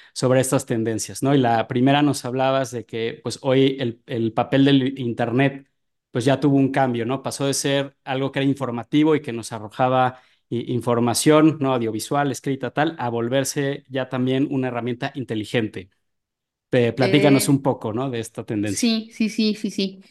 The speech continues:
Speaker 2: Mira, eh, eh, este, este estudio y este, eh, artículo que escribí, eh, eh, tiene, eh, algo muy importante y que, que me parece que es la esencia del mismo, y esto, eh, tiene que ver con el factor humano, ¿no? El,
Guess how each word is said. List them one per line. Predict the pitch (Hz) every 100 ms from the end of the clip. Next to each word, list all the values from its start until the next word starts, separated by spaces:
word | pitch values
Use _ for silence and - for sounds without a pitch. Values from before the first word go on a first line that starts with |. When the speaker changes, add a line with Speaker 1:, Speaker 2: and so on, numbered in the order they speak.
| _
Speaker 2:
Mira, | 240 214 -
eh, | 226 220 -
eh, | - - -
este, | 370 - 427 -
este | 294 370 339 208 -
estudio | 175 - 214 202 208 220
y | 180 165 151 147 -
este, | 170 - 180 147 - -
eh, | 156
artículo | 147 151 175 185
que | 180
escribí, | 151 156 151 175 185 -
eh, | 156 151 -
eh, | 165 165 - -
tiene, | 269 330 - - _ _ -
eh, | - -
algo | 208 226
muy | 233 214
importante | 220 - 165 185 180 220 - _ -
y | 147
que, | 156 147 -
que | 165
me | 160
parece | 165 175 175 196
que | 190
es | 185
la |
esencia | 175 190 196 185 185
del | 160 151
mismo, | 156 151 175
y | 175 190
esto, | 214 220 269 240 -
eh, | 185 175 175 170 - _
tiene | 233 240
que | 233
ver | 214
con | 220
el | 190
factor | 180 170 - 185
humano, | 175 151 135 -
¿no? | 165 330
El, | - 180 170